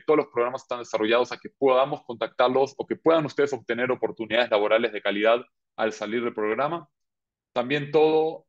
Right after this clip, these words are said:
está enfocado hacia que puedan obtener skills, habilidades para la realidad laboral actual. Asimismo, el programa, eh,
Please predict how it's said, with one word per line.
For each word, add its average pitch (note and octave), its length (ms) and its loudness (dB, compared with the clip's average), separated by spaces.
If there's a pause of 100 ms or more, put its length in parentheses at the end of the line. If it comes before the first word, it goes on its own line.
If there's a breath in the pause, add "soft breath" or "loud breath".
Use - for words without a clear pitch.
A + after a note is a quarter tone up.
está C#3 260 -4
enfocado C3 400 0
hacia B2+ 180 -6
que G#2+ 100 -10
puedan B2 280 -4
obtener A2+ 400 -6
skills, C#3+ 520 -2
habilidades A2 800 0
para A#2+ 220 0
la G#2+ 140 -2
realidad G#2 340 -2
laboral G#2 340 -2
actual. F3+ 400 -2 (1300)
Asimismo, C#3 800 -4
el A#2+ 320 0
programa, B2 760 0
eh, G#2+ 520 -6